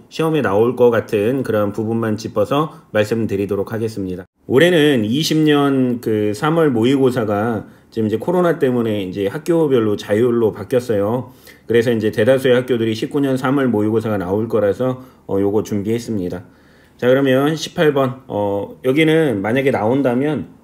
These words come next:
어법하고 그다음에 내용일치 이 두 개로 나올 거예요. 그래서 내용일치는 뭐 해석을 하면 알 수 있는 거기 때문에 특별히 언급 안 하고 중요한 어법만 좀 같이 볼게요. 요 이시 가짜 주어예요. 그리고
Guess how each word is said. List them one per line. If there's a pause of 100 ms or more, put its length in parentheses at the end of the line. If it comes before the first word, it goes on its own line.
어법하고 (180)
그다음에
내용일치 (100)
이
두
개로
나올
거예요. (560)
그래서
내용일치는
뭐
해석을
하면
알
수
있는
거기
때문에
특별히
언급
안
하고 (260)
중요한
어법만
좀
같이
볼게요. (480)
요
이시
가짜
주어예요. (840)
그리고